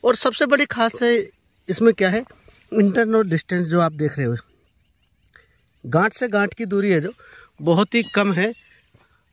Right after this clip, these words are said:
पास पास में बिल्कुल फल लगते हैं। और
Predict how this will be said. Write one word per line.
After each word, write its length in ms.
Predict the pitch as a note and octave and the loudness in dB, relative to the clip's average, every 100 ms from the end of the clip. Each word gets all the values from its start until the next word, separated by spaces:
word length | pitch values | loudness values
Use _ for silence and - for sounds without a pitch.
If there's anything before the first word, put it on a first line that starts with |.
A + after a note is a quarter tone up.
| _ | _
पास 180 | D#3+ F3+ - | 0 0 0
पास 200 | F#3 - | -2 0
में 100 | G#3+ | -2
बिल्कुल 280 | G3 F#3 G3+ - | -2 -2 -2 -2
फल 100 | F3+ | 0
लगते 300 | F3+ - E3 | 0 -2 -6
हैं। 140 | E3+ - _ _ _ _ _ | -6 -8 _ _ _ _ _
और 280 | F3+ A#3 A#3 | 0 0 0